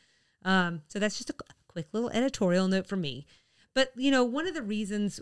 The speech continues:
we haven't had the opportunity to talk about this before is because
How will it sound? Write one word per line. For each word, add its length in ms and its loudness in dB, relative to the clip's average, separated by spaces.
we 200 -2
haven't 320 0
had 160 -4
the 60 -10
opportunity 840 -6
to 140 -4
talk 300 -2
about 260 -4
this 220 -4
before 800 -2
is 220 0
because 560 0